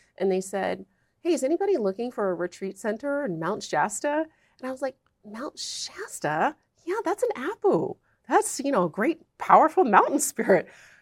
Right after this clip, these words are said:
So I decided to go look up there. And I had been there once ten years before. Not much happened. I went this time.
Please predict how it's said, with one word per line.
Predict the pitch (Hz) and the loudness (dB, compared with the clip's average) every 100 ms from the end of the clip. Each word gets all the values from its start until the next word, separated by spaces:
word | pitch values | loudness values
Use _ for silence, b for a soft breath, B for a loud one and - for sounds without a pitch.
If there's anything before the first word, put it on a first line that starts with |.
| B | B
So | - 311 294 269 | 2 6 6 6
I | 247 | 2
decided | 262 311 311 294 | 0 0 -2 -2
to | 240 | -4
go | 233 220 | 0 2
look | 208 208 285 | 2 0 0
up | 208 | -2
there. | 175 | -4
And | 180 | -4
I | 233 | -4
had | 339 - | -6 -4
been | 311 | -2
there | 302 | 0
once | 214 185 196 247 - _ - | -2 -2 -2 -4 -12 _ -20
ten | - 214 220 | -8 -4 -2
years | 214 196 202 | 0 -2 -2
before. | 156 - 165 185 262 _ _ _ - | -12 -8 -2 -2 -2 _ _ _ 0
Not | 349 339 | 0 2
much | 359 - | -2 -2
happened. | 330 370 208 - _ _ _ _ | -4 -4 -8 -12 _ _ _ _
I | 175 | 0
went | 196 233 | 2 0
this | 330 349 - | 0 -2 -4
time. | 160 - 143 220 | -8 -6 -6 -6